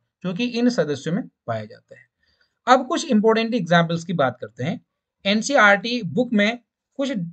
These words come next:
एग्जांपल दिए हैं, लेकिन उनमें से जो इंपॉर्टेंट है, नंबर पहला है पीला या सेब घोंघा, एप्पल स्नेल जिसको कहते हैं। दूसरा है सीपिया या कटल फिश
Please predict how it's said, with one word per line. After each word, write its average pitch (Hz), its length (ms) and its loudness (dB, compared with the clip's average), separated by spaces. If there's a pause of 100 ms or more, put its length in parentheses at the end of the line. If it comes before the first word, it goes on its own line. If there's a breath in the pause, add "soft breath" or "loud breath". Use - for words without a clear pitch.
(360)
एग्जांपल 165 440 4
दिए 127 120 -4
हैं, 120 80 -6
लेकिन 214 240 0
उनमें 254 220 6
से 254 140 -4
जो 240 140 0
इंपॉर्टेंट 175 600 4
है, 170 320 2
नंबर 175 220 2
पहला 165 260 4
है 143 60 0
पीला 165 260 0 (400)
या 170 40 0
सेब 180 340 -2
घोंघा, 147 500 -2
एप्पल 143 280 -6
स्नेल 127 340 -6
जिसको 120 320 -14
कहते 113 180 -14
हैं। 185 300 -6 (420)
दूसरा 196 300 -2
है 208 100 4
सीपिया 202 640 2
या 185 180 4
कटल 127 400 -6
फिश - 340 -20